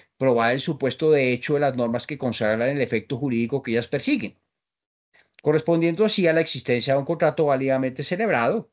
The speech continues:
lo cual está establecido en el presente caso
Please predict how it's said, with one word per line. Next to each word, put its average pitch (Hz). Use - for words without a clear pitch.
lo 90
cual 90
está 117
establecido 120
en 131
el 127
presente 107
caso -